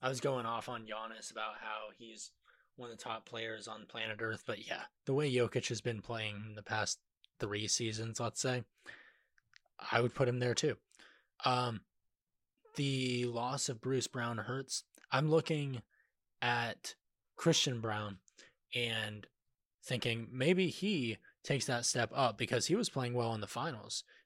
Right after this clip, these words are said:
Um, maybe that has something to do with why they were willing to let Bruce Brown get away.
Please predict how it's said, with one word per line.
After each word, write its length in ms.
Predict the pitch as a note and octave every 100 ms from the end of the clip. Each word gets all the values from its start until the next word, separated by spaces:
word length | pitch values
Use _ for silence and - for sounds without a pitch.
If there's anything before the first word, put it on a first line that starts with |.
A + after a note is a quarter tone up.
| _ B2+
Um, 320 | A#2 A2 A2+ C#3+
maybe 400 | B2+ C3 B2+ B2
that 360 | A#2 A#2 A2+ _ _ - _ _ _ _
has 200 | C#3 A#2+
something 240 | - B2+
to 60 | A#2
do 220 | A#2 B2
with 240 | A#2 A2 A2+
why 260 | A2 A#2+ B2
they 140 | A#2
were 120 | A#2 A2+
willing 380 | A2+ A2+ A2 G2+ -
to 380 | A#2 A2 G#2+ G#2+ _ - - _ -
let 460 | B2 A2+ A2 A2 C3
Bruce 320 | A2 A2 G2+
Brown 460 | - G#2+ G#2+ G#2+ B2
get 120 | A2+
away. 260 | G2+ A2+